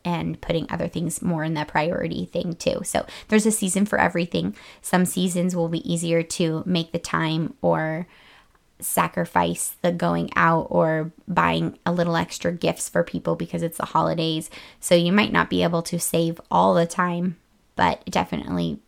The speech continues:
doing whatever you can to make your dreams a reality is gonna benefit you in the long run. So those are my two hows for today. I would hope that you continue on in your journey and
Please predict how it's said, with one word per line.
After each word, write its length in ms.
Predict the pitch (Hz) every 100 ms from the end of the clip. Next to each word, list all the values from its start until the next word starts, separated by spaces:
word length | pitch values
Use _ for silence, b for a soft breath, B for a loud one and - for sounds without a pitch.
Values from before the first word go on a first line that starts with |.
| -
doing 260 | 180 180 180
whatever 320 | 170 175 175
you 160 | 190 185
can 540 | - 165 165 165 180 _ _ _ _
to 560 | - 170 160 156 156 175 _ _ _
make 240 | 196 175 175
your 120 | 175
dreams 280 | 175 175 175
a 60 |
reality 680 | 165 165 160 170 180 185 -
is 360 | 180 170 170 - _ _ - _ _
gonna 340 | - 190 180 170 _ - - _
benefit 440 | - 175 165 - -
you 200 | 165 -
in 100 | 165
the 80 |
long 300 | 151 - 160
run. 260 | 160 - - B B B B
So 160 | -
those 180 | 190 196
are 60 | 202
my 140 | 196
two 200 | - 208
hows 540 | 190 170 165 214 - - _
for 260 | - 185 180
today. 540 | - 190 180 175 294 B B B B _
I 400 | 180 175 165 170
would 200 | 175 185
hope 340 | 180 202 202
that 120 | - -
you 140 | 196
continue 560 | - 185 - 196 208 196
on 480 | 196 208 196 208 208 - _
in 160 | 208
your 160 | 208 202
journey 540 | 190 185 180 190 202 -
and 500 | 185 175 170 170